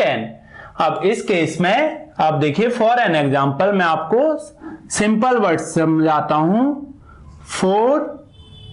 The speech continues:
में हम क्या माइनस करें तो हमको क्या मिले? टू मिले। ठीक है, क्लियर है? अब देखिए, हम यहां इस केस में क्या करते हैं, हम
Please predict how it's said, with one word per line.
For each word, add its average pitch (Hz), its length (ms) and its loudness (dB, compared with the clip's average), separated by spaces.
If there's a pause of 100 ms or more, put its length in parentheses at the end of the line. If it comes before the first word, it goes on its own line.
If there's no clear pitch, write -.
(600)
में 190 120 2
हम 226 400 0
क्या 233 220 2
माइनस 196 500 0
करें 185 840 -2
तो - 80 -2
हमको 190 380 0
क्या 214 200 2
मिले? 220 360 2 (160)
टू 240 200 0
मिले। 120 300 0 (760)
ठीक 254 200 0
है, 302 140 2 (2000)
क्लियर 254 420 0
है? 285 400 -2 (300)
अब 160 220 2
देखिए, 180 280 0
हम 208 160 0
यहां 202 440 -2
इस 165 140 0
केस 208 300 0
में 214 120 0
क्या 202 180 2
करते 202 320 0
हैं, 202 300 2
हम 220 640 0